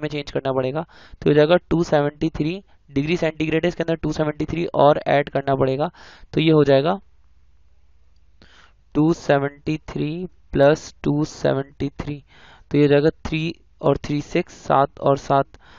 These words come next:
फ़ोर्टीन होगा और ये हो गया, एक कैरी चला गया, चार और दो चार, आठ और एक चार और दो और दो चार और एक पाँच, तो फ़ाइव फ़ोर्टी सिक्स, तो हो जाएगा फ़ाइव फ़ोर्टी सिक्स केल्विन। जबकि अगर हम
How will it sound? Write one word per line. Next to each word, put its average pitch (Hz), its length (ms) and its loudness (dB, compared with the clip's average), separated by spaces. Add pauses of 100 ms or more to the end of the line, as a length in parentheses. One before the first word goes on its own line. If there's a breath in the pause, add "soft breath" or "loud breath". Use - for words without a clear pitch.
(160 soft breath)
फ़ोर्टीन 156 440 0
होगा 160 280 2
और 143 200 4
ये 143 140 0
हो 139 100 4
गया, 143 280 -2
एक 143 140 -6
कैरी 143 180 -2
चला 143 180 -2
गया, 160 220 -6 (180)
चार 143 120 2
और 139 160 4
दो 135 100 -6
चार, 143 320 -2 (120)
आठ 139 220 0 (160)
और 143 140 2
एक - 240 -2 (180)
चार 156 280 6
और 151 200 -2 (760)
दो 160 140 10
और 165 120 10
दो 151 100 2
चार 147 260 2
और 160 100 -4
एक 139 160 -6
पाँच, 139 260 -6
तो 160 120 -2
फ़ाइव 151 220 -2
फ़ोर्टी 143 260 -4
सिक्स, - 340 -12 (400 loud breath)
तो - 120 -18
हो 160 40 0
जाएगा 165 220 4
फ़ाइव 143 300 2
फ़ोर्टी 147 480 -2
सिक्स - 400 -8
केल्विन। 135 400 -2 (600 loud breath)
जबकि 143 240 2
अगर 156 160 2
हम 165 60 0